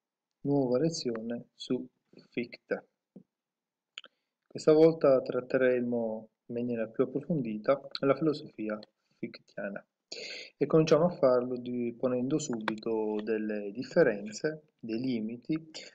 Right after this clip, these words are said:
o comunque una linea di demarcazione tra l'idealismo fichtiano e la filosofia di Kant, che rimane un costante punto di riferimento, in genere polemico,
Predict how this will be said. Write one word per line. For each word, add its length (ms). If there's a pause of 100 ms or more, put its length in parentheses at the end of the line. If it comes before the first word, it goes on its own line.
(120)
o 420
comunque 960
una 240
linea 300
di 120
demarcazione 1120
tra 220
l'idealismo 960
fichtiano 840 (200)
e 220 (100)
la 160
filosofia 760 (160)
di 240 (200)
Kant, 560 (560)
che 160
rimane 600
un 200
costante 800
punto 580
di 400
riferimento, 1120 (300)
in 120
genere 580
polemico, 720